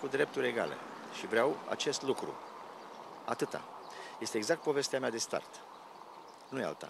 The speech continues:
Nu schimb nimic, nici statutul meu de independent și nici subiectul. Acesta rămâne. Repet, din acest subiect derivă toate posibilitățile și variantele de, de probleme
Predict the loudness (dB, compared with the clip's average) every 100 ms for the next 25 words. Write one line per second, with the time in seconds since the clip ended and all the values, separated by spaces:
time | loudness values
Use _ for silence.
0 | -12 -6 -6 -2 -2 0 -2 -2 -4 -2
1 | 0 -2 -4 -4 -2 -2 -2 -4 -6 -4
2 | -4 -4 -8 -6 -4 -4 -4 -6 -6 -8
3 | -6 -4 -2 -2 -2 -2 -6 -10 -14 -12
4 | -4 -2 4 4 2 -8 -2 0 2 0
5 | 0 2 2 2 0 0 0 -2 -2 2
6 | 4 4 2 -2 -2 -2 -2 -4 -2 0
7 | 2 2 2 -2 -4 0 0 2 2 0
8 | -2 -2 -6 -8 -16 -16 -16 -16 -14 -4
9 | 0 2 0 -2 -4 -2 0 2 0